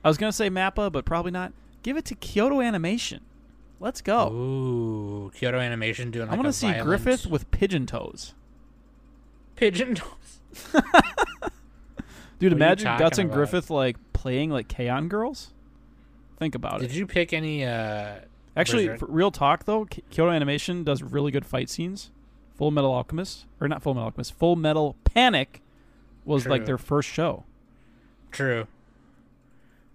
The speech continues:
Speaker 2: I like Full Metal Panic. I should rewatch it. And then plus, I haven't seen, like, the rest
Speaker 1: Well,
Speaker 2: of
Speaker 1: they,
Speaker 2: it.
Speaker 1: they did season two and Fumoffu. They didn't do season one. I think that was Gonzo or something.
Speaker 2: Oh, okay. Fumafu, Fumufu,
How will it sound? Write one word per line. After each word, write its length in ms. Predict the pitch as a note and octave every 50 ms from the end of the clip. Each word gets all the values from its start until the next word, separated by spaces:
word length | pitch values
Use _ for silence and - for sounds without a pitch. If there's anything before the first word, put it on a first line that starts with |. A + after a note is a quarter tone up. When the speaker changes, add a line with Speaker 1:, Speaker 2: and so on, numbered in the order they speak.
| -
Speaker 2:
I 80 | F3 A3
like 120 | C4 G3
Full 120 | - F#3 E3
Metal 160 | C#3 B2+ A#2
Panic. 380 | A2 - A#2+ A2 G2+ G2+ - -
I 60 | C#3+ C3+
should 160 | - - D3+
rewatch 380 | C#3 C3 B2 A#2 A2 G#2+ - -
it. 260 | G2+ F#2 F#2+ A2 -
And 100 | - C3+
then 100 | C#3 C3
plus, 180 | B2+ D#3+ E3 -
I 60 | E3
haven't 200 | D3 D3 C#3+ B2
seen, 220 | - - C3 A#2+
like, 140 | A2+ G#2+ G#2+ - -
the 80 | - A#2
rest 220 | G#2+ G#2+ G#2 - -
Speaker 1:
Well, 60 | C#3
Speaker 2:
of 20 |
Speaker 1:
they, 100 | D#3 F3+ F3+
Speaker 2:
it. 120 | G3 F3
Speaker 1:
they 140 | D#3 F3 F#3
did 140 | G3 F#3 -
season 300 | - G3 G3 F3 E3 E3
two 240 | - - E3+ D#3+ D3+
and 120 | C#3 B2
Fumoffu. 380 | - C3+ C3+ B2+ A#2+ - A#2+ A#2
They 80 | A#2+
didn't 160 | B2 C3 C3 B2
do 100 | B2+ A#2
season 260 | - C3 A#2+ A2+ A2+
one. 220 | A2 A2+ A2 G2+ - -
I 40 | A#2+
think 120 | C3 B2
that 100 | A#2+ A2+
was 140 | A2+ G#2+ - - - - -
Gonzo 280 | - A#2 A#2 A2 A2+ A2
or 80 | -
something. 280 | - - - - - G#2+ - - - _ _ _ _ - -
Speaker 2:
Oh, 300 | - C#3+ D3 C#3+ C3+ A#2+
okay. 300 | A#2+ - - A2+ G2+ - - - - - - - - - - _ - _ - - - - - _ _ - - - -
Fumafu, 1080 | - - - G#3 G3+ F#3+ F#3 F3+ F3 E3 D#3 E3 - - - D3+ B2+ A#2 A2+ G#2+ G#2 G#2
Fumufu, 840 | - - C3 B2+ B2 B2+ B2 A#2 - - C3+ B2+ A2+ G2+ F#2+ A2